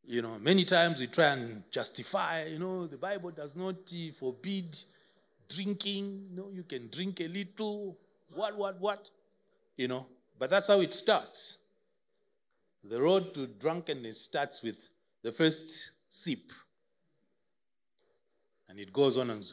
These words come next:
and so, so instead of, instead of, uh, being sanctified and growing in the things of God,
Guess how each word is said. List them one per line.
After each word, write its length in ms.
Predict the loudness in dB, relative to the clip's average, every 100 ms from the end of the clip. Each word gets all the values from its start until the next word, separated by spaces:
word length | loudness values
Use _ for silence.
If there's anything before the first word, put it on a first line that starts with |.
| -8
and 100 | -2
so, 140 | 0
so 160 | 2 2
instead 360 | 2 2 2
of, 220 | 4 2 0 -16 -20 _
instead 300 | 2 4 6
of, 300 | 6 6 2
uh, 160 | -2 -2 -6 _
being 200 | 4 4
sanctified 640 | 4 0 -2 2 4 6 2
and 140 | -2
growing 360 | 6 8 8 4
in 100 | 0
the 100 | 0
things 300 | 0 0 0
of 160 | -2 2
God, 260 | 2 2